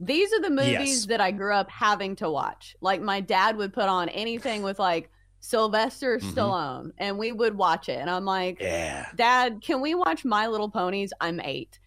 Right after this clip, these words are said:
Speaker 1: And he's like, "No, we're gonna be watching the Sylvester Stallone movie." And
Speaker 2: Nope,
Speaker 1: next
Speaker 2: it's
Speaker 1: up,
Speaker 2: First
Speaker 1: we're
Speaker 2: Blood.
Speaker 1: going, you know, to Kris Kristofferson or one of those actors. So I watched a
Speaker 2: Oh,
Speaker 1: lot of
Speaker 2: yes.
Speaker 1: these movies against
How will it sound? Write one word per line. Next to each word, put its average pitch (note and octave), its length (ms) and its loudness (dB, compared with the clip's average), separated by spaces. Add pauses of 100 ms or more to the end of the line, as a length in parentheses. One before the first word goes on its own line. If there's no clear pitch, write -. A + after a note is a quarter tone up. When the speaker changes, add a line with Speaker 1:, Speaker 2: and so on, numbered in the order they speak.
(220)
Speaker 1:
And A3+ 80 -4
he's A3 100 -4
like, G#3 200 2
"No, D#3 420 -6
we're F#3 160 0
gonna F#3+ 140 -2
be G3 100 -6
watching F3+ 380 -2
the F#3 120 -6
Sylvester A3+ 520 -2
Stallone F4 380 0
movie." B2+ 320 -6 (200)
And A3 180 0
Speaker 2:
Nope, F3+ 100 2
Speaker 1:
next F#3 160 -4
Speaker 2:
it's B3 140 4
Speaker 1:
up, D#4 60 2
Speaker 2:
First F#3+ 200 2
Speaker 1:
we're G3+ 120 4
Speaker 2:
Blood. F#3 120 0
Speaker 1:
going, G#3+ 460 2 (480)
you B3 180 0
know, A#3 260 4
to B3+ 140 -4
Kris C#4+ 260 -2
Kristofferson D4 800 -2
or D#3 120 -2
one G3+ 160 0
of G#3+ 140 0
those B3+ 240 2
actors. B2 460 -2
So G3+ 100 2
I F3+ 340 6
watched G4 340 2
a F#4 40 0
Speaker 2:
Oh, - 20 0
Speaker 1:
lot F4+ 200 4
of G4 40 2
Speaker 2:
yes. - 380 0
Speaker 1:
these - 20 2
movies D3 280 0 (600)
against A3 880 0